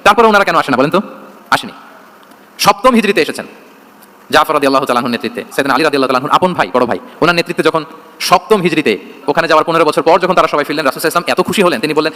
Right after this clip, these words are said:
"মা আদরি বি আইয়িহিমা আনা আফরাহ, বি ফাতহি খাইবার আও বি কুদুমি জাফর?" "আমি কোনটাতে বেশি খুশি আজকে আমি জানি না, খায়বার বিজয়ে বেশি খুশি না আমার ভাই জাফরকে পেয়ে বেশি খুশি।" আল্লাহু আকবার, এত খুশি হয়েছিলেন। তো এখন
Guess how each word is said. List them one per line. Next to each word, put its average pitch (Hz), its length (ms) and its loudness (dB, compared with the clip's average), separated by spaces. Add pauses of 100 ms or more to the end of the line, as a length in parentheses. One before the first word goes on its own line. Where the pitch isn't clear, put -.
(120)
"মা 180 160 4
আদরি 220 320 0 (100)
বি 214 140 0
আইয়িহিমা 233 380 2
আনা 175 140 0
আফরাহ, 170 280 2 (100)
বি 143 80 0
ফাতহি - 240 0
খাইবার 254 360 4
আও 202 120 4
বি 170 60 4
কুদুমি 170 300 4
জাফর?" 135 300 2 (640)
"আমি 175 140 2
কোনটাতে 220 300 4
বেশি 180 180 2
খুশি 196 180 2
আজকে 160 160 0
আমি 156 100 -2
জানি 135 160 0
না, 98 100 -4
খায়বার 156 280 2
বিজয়ে 190 200 4
বেশি 180 160 2
খুশি 185 280 2
না 127 80 0
আমার 143 140 2
ভাই 151 120 2
জাফরকে 156 340 2
পেয়ে 135 120 2
বেশি 117 140 -2
খুশি।" - 220 -2
আল্লাহু 113 220 4
আকবার, - 200 -6 (760)
এত 139 120 -2
খুশি - 180 0
হয়েছিলেন। - 280 -2 (800)
তো - 60 0
এখন 185 260 2